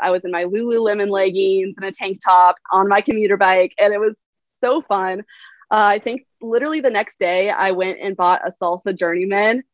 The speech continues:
and the rest is history. So I just absolutely fell in love with it. The bike changed my life. It kind of gave me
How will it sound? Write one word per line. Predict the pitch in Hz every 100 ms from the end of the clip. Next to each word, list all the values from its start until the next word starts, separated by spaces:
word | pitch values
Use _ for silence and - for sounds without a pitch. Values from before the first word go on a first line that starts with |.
| _ _ -
and | 208 202 196 196 190
the |
rest | 180 180 190
is | 190 -
history. | 214 - 156 - - _ _ _ -
So | 214 202 196 196 196
I | 196 185 185
just | 196
absolutely | 196 202 202 277 262
fell | 247 220
in | 208
love | 185
with | 202 190
it. | 190 185
The | 190
bike | - 185 -
changed | - 214 226 -
my | 226
life. | 208 185 185 180 196 -
It | 208 -
kind | 202 240
of | 233
gave | 202 196 202
me | 214 220 226 226